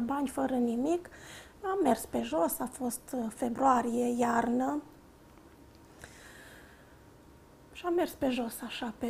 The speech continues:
drum și mă tot uitam după semne, către Lugoj, către Lugoj, către Lugoj. Până la un moment dat am ajuns într-o stație și în acea stație, vis-a-vis, am văzut, uh, poliția.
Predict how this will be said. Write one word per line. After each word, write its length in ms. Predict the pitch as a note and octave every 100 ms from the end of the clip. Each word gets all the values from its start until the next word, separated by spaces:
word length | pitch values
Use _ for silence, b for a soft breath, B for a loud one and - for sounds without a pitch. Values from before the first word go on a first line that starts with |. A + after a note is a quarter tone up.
| B3+
drum 280 | D4 D#4+
și 140 | C#4+ -
mă 160 | B3+ B3+
tot 200 | D4 C#4
uitam 340 | A#3+ - A#3+
după 240 | A3+ B3 B3
semne, 480 | - C#4 A#3 A3+ A3+
către 340 | - B3 B3
Lugoj, 380 | A#3+ A3 A3 A3+
către 320 | - - - B3+
Lugoj, 360 | A3+ A3+ - -
către 320 | B3+ B3 B3
Lugoj. 400 | A#3 A3 - -
Până 320 | - D#4+ D4+ C#4
la 80 |
un 120 | C4 B3+
moment 340 | B3 A#3 A#3
dat 180 | D4 D#4 C#4
am 160 | C4
ajuns 340 | B3 B3+ C4+ C4+
într-o 280 | A#3+ -
stație 800 | A#3 - C4 C4 C4 D4+ D4+ E4+ F4+ - B B B B
și 160 | - E4
în 100 | D4+
acea 280 | C4+ C#4+
stație, 560 | B3+ - D#4+ F4 D#4 C#4
vis-a-vis, 600 | B3+ D4 C4 B3+ D#4 D#4+
am 80 | C#4+
văzut, 520 | B3+ B3+ D4 D4 -
uh, 80 | C4+ C4
poliția. 720 | - C#4 C4 G#3+ - A#3+ A#3